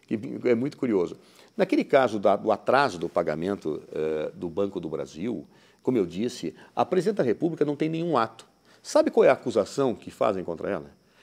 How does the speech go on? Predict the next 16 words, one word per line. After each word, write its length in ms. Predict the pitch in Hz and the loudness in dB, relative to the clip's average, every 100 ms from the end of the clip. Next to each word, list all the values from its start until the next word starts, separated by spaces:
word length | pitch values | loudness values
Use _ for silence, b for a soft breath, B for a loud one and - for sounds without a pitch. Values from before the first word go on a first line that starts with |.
| b _ | b _
Dizem 400 | 160 240 170 110 | 0 2 2 -2
que 340 | - 156 156 - | -6 -8 -6 2
ela 200 | 160 185 | 4 4
praticou 340 | 175 - 127 | 2 0 0
um 80 | 113 | 2
ato 220 | 147 135 | 0 -2
porque 240 | 151 143 | -8 0
ela 100 | 185 | 0
conversava 1000 | 175 - 226 247 233 160 - 175 202 196 | 0 2 2 6 4 4 2 4 4 4
muito 640 | 202 175 196 214 - - - - | 0 0 -2 -2 -6 -6 -6 0
com 320 | 170 185 196 | 0 2 -2
o 40 | |
secretário 760 | 190 - 180 180 180 165 165 170 | -2 -4 -2 -4 0 4 4 2
do 100 | 175 | -4
Tesouro. 640 | - 175 143 139 139 107 - _ b b b _ | -8 -4 0 2 0 -4 -10 _ b b b _
Ora, 280 | 381 - | 0 0